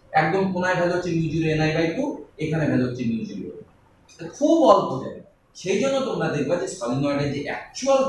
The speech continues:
ফিল্ডের যে চিত্রটা, সেই চিত্রটা দেখতে কিন্তু এখানে ধরো mu zero এনআই,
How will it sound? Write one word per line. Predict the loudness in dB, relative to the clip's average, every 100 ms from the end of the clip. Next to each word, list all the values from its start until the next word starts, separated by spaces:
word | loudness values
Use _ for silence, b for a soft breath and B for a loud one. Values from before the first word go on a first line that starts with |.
| -2
ফিল্ডের | -6 -4 -4 -2
যে | -4 -6
চিত্রটা, | -10 -12 -14 -8 -6 -6 -12 _ -10
সেই | -8 -6
চিত্রটা | -8 -8 -8 -8 -8
দেখতে | -10 -12 -10 -6
কিন্তু | -6 -6 -10 -10 -16 _ -8
এখানে | -6 -4 -4
ধরো | -2 0 0
mu | 0 0
zero | 0 0 0
এনআই, | 0 0